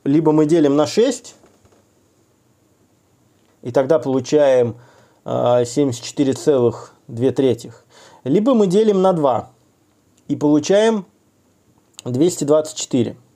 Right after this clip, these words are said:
Но смотрите, следуя логике, у нас везде получаются целые числа, поэтому, наверное, это не семьдесят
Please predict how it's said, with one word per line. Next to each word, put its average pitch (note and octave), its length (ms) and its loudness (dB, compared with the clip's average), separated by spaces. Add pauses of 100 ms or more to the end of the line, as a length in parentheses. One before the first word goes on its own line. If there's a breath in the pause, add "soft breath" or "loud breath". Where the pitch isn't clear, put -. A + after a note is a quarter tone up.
(1080 loud breath)
Но G#3 540 2
смотрите, G3+ 520 2
следуя E3+ 440 2
логике, C#3+ 760 2 (340)
у - 60 -4
нас E3 240 2
везде F3+ 280 0
получаются D3 840 0 (100)
целые B2+ 460 0
числа, A#3 320 0
поэтому, D3 340 0
наверное, E3+ 440 2
это D#3+ 200 2
не D#3 440 2
семьдесят C#3 500 -2